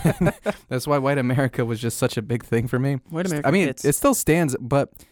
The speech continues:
Speaker 2: besides the racial, I, I just thought it was interesting perspective on M's
Speaker 1: Yeah.
Speaker 2: influence on his audience.
Speaker 1: Mm-hmm.
Speaker 2: But besides that, you know, million good tracks,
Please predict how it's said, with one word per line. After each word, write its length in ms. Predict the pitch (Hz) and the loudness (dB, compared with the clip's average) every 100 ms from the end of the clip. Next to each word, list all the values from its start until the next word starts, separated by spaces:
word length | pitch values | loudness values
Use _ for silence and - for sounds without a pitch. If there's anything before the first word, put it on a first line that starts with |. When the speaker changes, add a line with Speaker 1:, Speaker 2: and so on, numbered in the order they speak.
| _ | _
Speaker 2:
besides 280 | 120 160 131 | 0 0 2
the 60 | |
racial, 360 | 110 120 151 123 | 0 0 0 -2
I, 80 | 110 | -2
I 100 | 120 | -2
just 180 | 117 113 | -4 -2
thought 100 | 117 | -2
it 40 | 113 | -2
was 100 | 113 | -4
interesting 380 | 113 120 - 113 | -8 -10 -10 -10
perspective 480 | 113 - 113 110 | -10 -10 -10 -10
on 180 | 107 104 - | -10 -10 -8
M's 320 | 110 113 107 | -6 -4 -4
Speaker 1:
Yeah. 60 | - | -6
Speaker 2:
influence 400 | - 113 123 117 | -8 -6 -4 -4
on 80 | 117 | -6
his 80 | 95 | -10
audience. 360 | 82 113 139 - _ 175 | -12 -10 -12 -14 _ -8
Speaker 1:
Mm-hmm. 220 | 160 156 - | -6 -6 -8
Speaker 2:
But 140 | 139 | -8
besides 440 | 139 - 247 254 | -6 0 0 0
that, 320 | 214 240 - _ _ _ | 0 0 0 _ _ _
you 120 | - 139 | -6 -4
know, 200 | 156 147 _ _ _ _ _ - | -4 -6 _ _ _ _ _ -10
million 320 | 214 196 113 | -6 -4 -4
good 160 | 82 | -6
tracks, 320 | - - - | -10 -16 -20